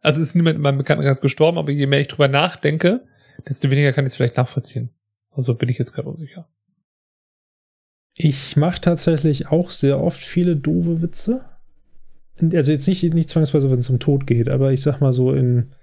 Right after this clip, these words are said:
Speaker 2: in, na, nicht ernsteren Situationen, ne? Aber ich hab schon das Gefühl, dass ich manch-,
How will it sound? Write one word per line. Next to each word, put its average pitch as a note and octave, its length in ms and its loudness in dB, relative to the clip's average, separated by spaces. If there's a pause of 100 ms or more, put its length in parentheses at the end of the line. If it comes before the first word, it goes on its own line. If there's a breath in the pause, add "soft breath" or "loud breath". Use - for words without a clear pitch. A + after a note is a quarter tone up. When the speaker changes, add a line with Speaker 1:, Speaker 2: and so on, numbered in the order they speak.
(760 soft breath)
Speaker 2:
in, B2+ 540 0
na, B2 120 2
nicht C3+ 220 0
ernsteren C3+ 540 0
Situationen, A2 760 0
ne? C3+ 200 2
Aber D3 220 2
ich - 680 -6
hab D#3 100 2
schon C#3+ 180 2
das C3+ 160 0
Gefühl, C#3 280 0
dass C3 180 2
ich A#2+ 160 -2
manch-, C3+ 260 0